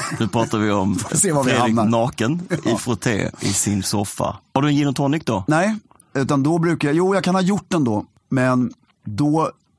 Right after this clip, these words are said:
Speaker 2: brukar jag mer ligga och slappna av lite. Och sen beger jag mig in i dressingrummet. Och där har man varit dit i P T som har förberett en gin och tonic då, som står inne i dressingrummet, iskall. Och,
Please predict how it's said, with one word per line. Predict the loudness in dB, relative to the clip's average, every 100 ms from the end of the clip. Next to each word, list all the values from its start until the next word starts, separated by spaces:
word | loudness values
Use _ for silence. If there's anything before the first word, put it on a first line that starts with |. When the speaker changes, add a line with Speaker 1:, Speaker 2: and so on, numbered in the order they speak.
| -4
Speaker 2:
brukar | -2 0 2
jag |
mer | 2
ligga | 2 2 2 0
och | 0 0
slappna | -2 0 -2
av | 0 0 0 0
lite. | -2 -2 -4 -4 _ _ _ _ _ -6
Och | -4 -2
sen | 0 2 2 2 0
beger | 0
jag | 2
mig | 2 2
in | 0
i |
dressingrummet. | 0 -2 -2 0 -2 -4 -10 _ -20 -16 -6
Och | 0
där | 2 2
har |
man | 2 2
varit | 2
dit | 0 0
i | 0
P | 0
T | 0
som | 2 2
har |
förberett | 2 2 2 2 0 0
en |
gin | 0
och | 0
tonic | 0 0
då, | 0
som | 0 0
står | 0 0 0
inne | 0 0 0 -2 -6 -12 _ -4
i | -2
dressingrummet, | 0 0 0 0 -2 -4 -8 -6
iskall. | -4 -2 -6 -8 -16 -20 -20 -6
Och, | -4 0